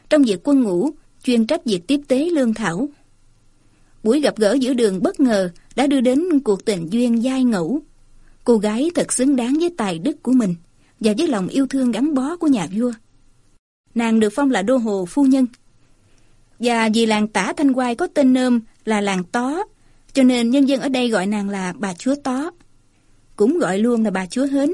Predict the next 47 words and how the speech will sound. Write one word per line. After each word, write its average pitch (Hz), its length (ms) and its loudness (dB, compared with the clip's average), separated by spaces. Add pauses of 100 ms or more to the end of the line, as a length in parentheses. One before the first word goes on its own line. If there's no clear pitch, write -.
nữa, 220 160 0 (420)
có 262 100 0
ý 254 320 0
nhắc 269 220 0
đến 285 200 0
nghề 233 160 0
cào 190 240 -4
hến 233 220 -2 (100)
của 302 100 -2
nàng. 208 220 0 (1000)
Sau 277 200 0
này, 190 280 -2 (260)
bà 233 100 0
được 202 180 0
thờ 202 220 2
chung 240 200 2
với 254 220 0
Lê 277 160 2
Hoàng 196 340 -4 (100)
ở 214 140 -2 (100)
Trường 196 200 0 (100)
Yên 247 260 0 (320)
và 208 300 -2
cả 196 160 -6
ở 285 140 -2
làng 208 320 -2
Tó. 240 320 -4 (1000)
Ngọc 220 200 0
Phả 214 500 -2
còn 208 280 0
lưu 254 180 2
ở 285 80 2
đền 233 200 -2
này, 190 240 -4 (580)
do 240 260 2
một 208 240 0
viên 269 240 2
quan 262 260 0
họ 214 200 0
Lê 240 420 2 (220)
có 285 200 -4
tước 370 260 -2
là 220 200 -2
Thanh 247 220 -2
Xuyên 240 260 -2
Bá 240 260 -6
soạn. 180 380 -4